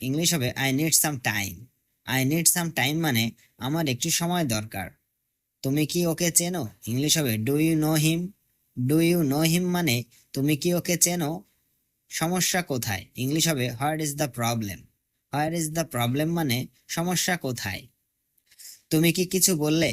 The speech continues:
ইংলিশ হবে, "Did you say something?" Did you say something মানে, "তুমি কি কিছু বললে?" চিন্তা করো না। ইংলিশ হবে, "Don't worry।" Don't worry মানে, "চিন্তা করো না।" আমি কি বসতে পারি? ইংলিশ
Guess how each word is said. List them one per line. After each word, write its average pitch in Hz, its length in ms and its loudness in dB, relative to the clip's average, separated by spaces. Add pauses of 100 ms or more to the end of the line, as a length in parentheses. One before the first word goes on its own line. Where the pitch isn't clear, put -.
ইংলিশ 135 380 0
হবে, 135 240 0
"Did 139 200 -2
you 175 140 2
say 180 200 4
something?" 175 460 0 (420)
Did 131 240 0
you 170 120 2
say 180 200 2 (100)
something 175 340 -2
মানে, 160 240 0 (340)
"তুমি 147 260 0
কি 175 100 0
কিছু 175 260 0
বললে?" 165 360 0 (680)
চিন্তা 185 400 2
করো 117 260 -4
না। 101 140 -10 (120)
ইংলিশ 135 340 0
হবে, 135 220 0
"Don't 147 320 0
worry।" 107 320 -4 (460)
Don't 156 340 -2
worry 127 300 0
মানে, 123 240 -2 (260)
"চিন্তা 185 360 0
করো 110 320 -6
না।" 95 120 -12 (600)
আমি 143 240 0
কি 160 140 0
বসতে 123 360 0
পারি? 160 260 -2 (120)
ইংলিশ 139 260 0